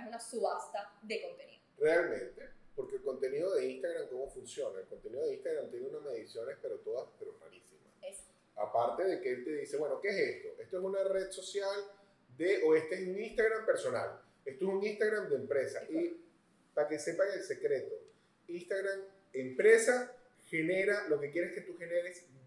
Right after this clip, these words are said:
Speaker 2: gasto.
Speaker 1: Ujú.
Speaker 2: O sea, tienes que promocionarte. Si no, olvídate, esa red social no va para adelante.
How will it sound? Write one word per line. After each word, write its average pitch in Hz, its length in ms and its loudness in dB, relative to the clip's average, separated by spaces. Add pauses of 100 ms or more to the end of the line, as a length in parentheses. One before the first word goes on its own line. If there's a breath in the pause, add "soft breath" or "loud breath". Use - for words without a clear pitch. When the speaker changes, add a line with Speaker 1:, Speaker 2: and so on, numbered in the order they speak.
(280)
Speaker 2:
gasto. - 560 2 (200)
Speaker 1:
Ujú. 247 120 -6
Speaker 2:
O - 40 -20
sea, - 240 6
tienes 220 520 8
que 175 120 2
promocionarte. 117 840 -2
Si 208 180 -2
no, 240 100 4
olvídate, 220 320 4
esa - 120 0
red 160 100 0
social - 260 -8
no 120 140 0
va 110 60 -2
para - 160 -4
adelante. - 180 -20